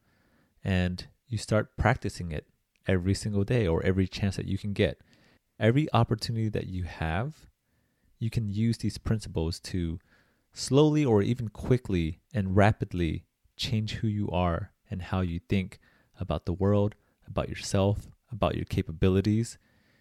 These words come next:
Because at the end of it all, what I hope will happen for you, as it has and it is happening for me right now, is that you realize that you can do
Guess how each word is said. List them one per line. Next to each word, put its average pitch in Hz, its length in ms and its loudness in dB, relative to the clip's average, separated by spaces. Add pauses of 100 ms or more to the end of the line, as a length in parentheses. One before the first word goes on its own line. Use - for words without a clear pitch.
(140)
Because 104 360 0
at - 180 0
the 98 200 -2
end 123 220 2
of 110 100 4
it 101 100 2
all, 87 560 4 (800)
what 110 220 4
I 104 140 6
hope - 500 0 (520)
will 98 160 0
happen 95 540 0
for 92 160 0
you, 87 440 0 (300)
as 98 160 -2
it 92 80 0
has 92 380 2
and 92 160 -6
it 85 80 0
is 85 100 -6
happening 90 400 -2
for 82 240 -4
me 95 280 -2
right 80 220 -4
now, 80 320 -4 (800)
is 107 140 -6
that 92 260 0 (580)
you 110 220 2
realize 117 420 2
that 95 140 -4
you 98 160 -4
can 90 320 -4
do 104 400 4